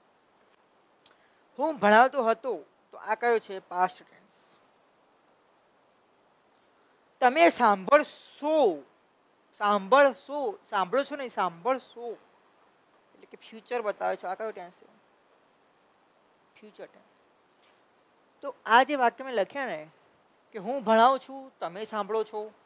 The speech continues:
હું ભણાવતો હતો, તમે સાંભળશો, તો આ બધા જ કેવા ટેન્સ છે? આપણે શીખી ગયેલા છીએ.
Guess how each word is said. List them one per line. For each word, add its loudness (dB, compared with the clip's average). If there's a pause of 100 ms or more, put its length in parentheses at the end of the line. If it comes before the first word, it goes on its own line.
(320)
હું -4
ભણાવતો 4
હતો, -6
તમે -12
સાંભળશો, -8 (160)
તો -10
આ -8
બધા 0
જ -2
કેવા 2
ટેન્સ -8
છે? -10
આપણે -10
શીખી -14
ગયેલા -14
છીએ. -20